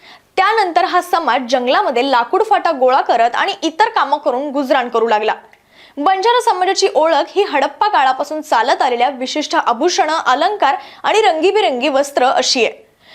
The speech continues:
मागच्या पिढीच्या बंजारा स्त्रिया आजही आपल्याला लमाणी वेशात पाहायला मिळतात. त्यांचं बोलणं हे गोर भाषेमध्ये असतं. चौहान, राठोड, राणावत, परमार ही आडनावं बंजारा समाजातील लोकांची ओळख आहे.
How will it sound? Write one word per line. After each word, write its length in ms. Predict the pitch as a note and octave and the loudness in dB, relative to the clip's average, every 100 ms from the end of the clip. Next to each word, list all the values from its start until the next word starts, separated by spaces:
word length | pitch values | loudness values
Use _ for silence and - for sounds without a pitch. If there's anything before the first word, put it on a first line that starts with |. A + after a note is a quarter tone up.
| - D4+ | -10 -2
मागच्या 340 | F#4 F#4 A#4+ | 0 2 0
पिढीच्या 440 | A4 F#4 F#4+ F#4+ F#4 | 2 0 2 2 0
बंजारा 440 | C#4+ C4 D4 C#4+ | 0 0 0 0
स्त्रिया 380 | C#4+ C4 D#4+ B3+ | -2 -2 0 0
आजही 500 | - B3 D#4+ G4+ G#4 | 2 0 2 0 2
आपल्याला 360 | E4+ E4 D#4 E4+ | 0 0 0 2
लमाणी 440 | D4 C4+ E4 A4 | 0 0 0 0
वेशात 340 | F#4 D4 D#4 | 0 0 -2
पाहायला 320 | D4+ G3+ G3+ A3+ | -2 0 0 0
मिळतात. 320 | G#3+ G#3+ G3 - - - - D#4+ | -2 0 -2 -4 -20 -20 -8 -2
त्यांचं 380 | E4+ E4+ F4+ | -2 0 0
बोलणं 360 | C#4+ D#4 D#4+ D4+ | 2 0 0 -2
हे 160 | D4 E4 | -2 -4
गोर 360 | A#3+ D4 F4 | 0 2 2
भाषेमध्ये 520 | C#4+ D4 C#4 A#3 A3 | 2 0 0 0 0
असतं. 280 | A3 A3 G#3+ - - _ _ - | 0 -2 -4 -4 -12 _ _ 0
चौहान, 480 | E4+ E4 E4 F#4 G#4 D#4+ | 2 2 2 0 0 -2
राठोड, 520 | B3+ C4 C4+ E4 E4 | 0 0 0 -2 0
राणावत, 720 | B3+ A#3 A#3+ G#4 E4 C4+ - - | 0 0 2 2 2 0 -4 -4
परमार 360 | D#4 E4 F4+ A#3+ - | -2 0 0 -2 -4
ही 160 | - F4+ | -2 0
आडनावं 640 | C4 B3 C4 F4 C#4+ D4+ | 0 -2 0 0 0 -2
बंजारा 380 | D4 C#4+ F#4+ G#4 | -4 0 0 0
समाजातील 520 | G#4 D#4 D4+ E4 D#4+ | 0 -2 -2 -2 0
लोकांची 500 | D4 B3+ C#4+ D4 - D#4 | 0 0 -2 -4 -4 0
ओळख 340 | C#4 D#4 D#4 | 2 4 2
आहे. 100 | A#3 | -4